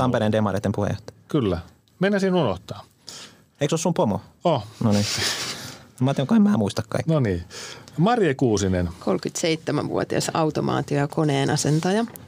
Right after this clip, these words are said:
Speaker 1: Joo, Teollisuusliiton aktiiveja. Oli tuo eduskuntavaaleissakin viimeksi ehdolla. Rantaperkiön demareista.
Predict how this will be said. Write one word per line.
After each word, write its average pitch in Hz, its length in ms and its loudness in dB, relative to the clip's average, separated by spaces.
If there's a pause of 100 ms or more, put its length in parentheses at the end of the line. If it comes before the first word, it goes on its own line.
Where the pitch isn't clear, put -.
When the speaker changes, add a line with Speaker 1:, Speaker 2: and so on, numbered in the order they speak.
(160)
Speaker 1:
Joo, 113 120 2
Teollisuusliiton 110 520 0
aktiiveja. 104 640 0 (200)
Oli 110 220 2
tuo 117 100 2
eduskuntavaaleissakin 110 800 0
viimeksi 107 280 0
ehdolla. 110 260 0 (1160)
Rantaperkiön 107 640 0
demareista. 104 480 0